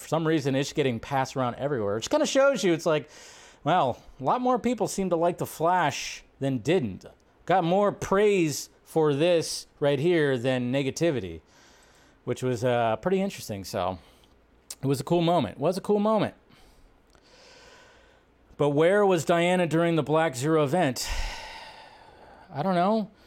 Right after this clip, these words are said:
Probably somewhere cleaning a statue or something like that, remaining in hiding. Do we have to know that? And then, uh, yes, guys,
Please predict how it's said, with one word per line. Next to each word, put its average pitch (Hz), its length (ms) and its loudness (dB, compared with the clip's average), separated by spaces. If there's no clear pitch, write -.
Probably 156 340 2
somewhere 160 460 0
cleaning 160 460 0
a 143 60 0
statue 165 600 0
or 170 80 2
something 180 280 -4
like 175 160 -2
that, 180 220 2
remaining 143 540 0
in 139 100 0
hiding. 165 540 -2
Do 123 80 -8
we 120 100 -2
have 139 180 0
to 180 80 -2
know 190 180 0
that? 220 300 -2
And 165 200 2
then, 185 140 2
uh, 180 200 4
yes, 190 300 2
guys, 175 680 0